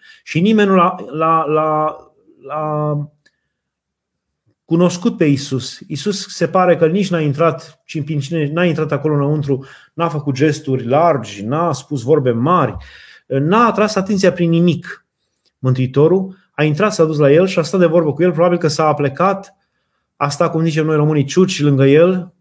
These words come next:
sau poate în genunchi și a vorbit cu el, pentru că el era jos, culcat, pe acea, un fel de targă, de fapt un fel de saltea de, uh, în care erau, uh, de ie-, ceva ierburi mucegăite, cine știe de când,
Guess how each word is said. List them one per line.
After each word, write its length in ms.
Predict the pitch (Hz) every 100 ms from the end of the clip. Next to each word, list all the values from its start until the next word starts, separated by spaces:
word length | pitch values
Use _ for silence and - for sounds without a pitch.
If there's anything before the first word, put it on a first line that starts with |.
| _
sau 180 | 139
poate 240 | 135 151 147
în 80 | 139
genunchi 420 | 135 147 196 190
și 100 | 165
a 40 |
vorbit 340 | 135 139 170 185
cu 100 | 131
el, 180 | 151
pentru 260 | 156 143 131
că 80 | 135
el 120 | 135
era 200 | 131 131
jos, 280 | 110 151 160
culcat, 520 | - 123 156 170 - _ - _
pe 80 | -
acea, 560 | 139 139 165 156 131 - - _
un 160 | 180 143
fel 200 | 135 165
de 100 | 147
targă, 520 | 151 190 180 131 120
de 100 | 131
fapt 260 | 131 190 185
un 100 | 175
fel 180 | 190
de 240 | 160 165 - - - _ - _ _ -
saltea 680 | 131 165 170 175 196 151 104 - _ _ _ _ _
de, 540 | 120 135 131 127 127 82 127
uh, 460 | 127 123 123 120 120 - - - - - - 67 76 _ _ _
în 120 | - 131
care 280 | 147 143
erau, 500 | 135 139 151 147 131
uh, 460 | 127 127 127 123 120 -
de 300 | 123 127 135
ie-, 320 | 135 156 139
ceva 320 | 131 139 143
ierburi 680 | 143 185 156 127 147 175 _ _ _ _
mucegăite, 680 | _ 127 131 143 131 151 -
cine 220 | 127 - 135
știe 200 | 135 127
de 120 | 123
când, 340 | - 160 165